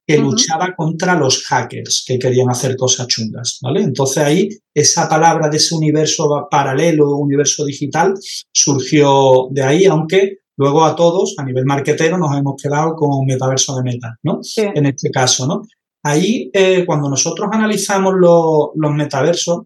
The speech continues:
Speaker 1: el, el quién hay ahí, fundamentalmente como, como segmento de cliente, ¿no? Que con todas las e-commerce, ¿no? Pues
Speaker 2: Ujú.
Speaker 1: claro, hay que analizar sobre todo para, ¿no? Cosas que tú dices en tus podcasts, cuando vas a hacer segmentar campañas o lo que sea, ¿no?
Speaker 2: Ujú.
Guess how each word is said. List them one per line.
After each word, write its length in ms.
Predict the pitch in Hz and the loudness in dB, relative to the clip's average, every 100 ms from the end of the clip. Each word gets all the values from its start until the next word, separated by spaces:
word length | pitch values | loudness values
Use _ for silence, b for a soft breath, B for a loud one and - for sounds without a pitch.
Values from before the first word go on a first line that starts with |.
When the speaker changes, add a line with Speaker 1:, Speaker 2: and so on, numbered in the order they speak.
| _ | _
Speaker 1:
el, 220 | 151 131 147 | -2 0 0
el 200 | 131 123 | 0 2
quién 240 | 180 190 | 0 2
hay 140 | 196 | 4
ahí, 340 | 196 175 202 233 - _ | 4 2 0 -6 -14 _
fundamentalmente 920 | - 143 143 139 165 185 202 202 202 | -2 0 2 0 0 0 0 0 0
como, 460 | 170 151 143 135 131 | 2 2 2 0 -2
como 180 | 135 127 | 0 0
segmento 480 | - - 170 170 | 0 -2 0 2
de 140 | 185 170 | 2 2
cliente, 440 | 151 170 190 143 | 0 0 0 0
¿no? 160 | 175 220 | -2 -2
Que 120 | 127 | -4
con 160 | - 120 | -4 -4
todas 240 | 127 131 | 0 2
las 220 | 139 135 131 | 2 2 0
e-commerce, 420 | 135 160 147 143 | 0 2 2 0
¿no? 200 | 180 202 B - | -2 -4 B -6
Pues 120 | 240 | -2
Speaker 2:
Ujú. 40 | 226 | 0
Speaker 1:
claro, 200 | - 127 | 0 0
hay 60 | 120 | -2
que 100 | 131 | -2
analizar 500 | 127 131 - 151 147 | 0 0 0 -2 0
sobre 260 | 151 135 | 0 0
todo 340 | 127 135 170 165 | 2 2 2 2
para, 460 | 143 160 170 135 _ - | 2 2 0 -4 _ -6
¿no? 200 | 156 175 | -2 0
Cosas 280 | 131 127 131 | 0 0 -2
que 100 | 131 | 0
tú 100 | 131 | 2
dices 180 | 131 135 | 2 2
en 60 | |
tus 160 | 127 127 | 0 0
podcasts, 320 | 202 202 113 | 0 -2 -6
cuando 240 | 113 110 113 | -6 -4 -2
vas 160 | 117 | -2
a 40 | 120 | -2
hacer 300 | - 127 123 | 0 0 0
segmentar 520 | 135 120 123 127 123 | -2 -2 -2 -2 -2
campañas 760 | 123 117 180 170 165 170 165 | -2 2 2 2 0 0 0
o 220 | 147 143 139 | 2 2 2
lo 80 | |
que 120 | 139 131 | -2 0
sea, 260 | 190 175 | 2 2
¿no? 100 | 175 | 0
Speaker 2:
Ujú. 200 | 233 269 | -2 -4